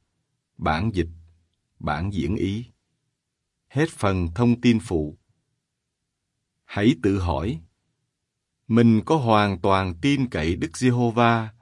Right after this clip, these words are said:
ngay cả trong những việc nhỏ không? Có những lý do nào mình nên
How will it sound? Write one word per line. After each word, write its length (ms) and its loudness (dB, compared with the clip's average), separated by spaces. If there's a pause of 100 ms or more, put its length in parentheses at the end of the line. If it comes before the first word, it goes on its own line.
(300)
ngay 340 2
cả 300 0
trong 180 2
những 240 0
việc 260 -2 (140)
nhỏ 200 -6
không? 360 -6 (1700)
Có 160 -2
những 300 0
lý 200 -4
do 240 -2
nào 520 -4 (280)
mình 220 6
nên 200 4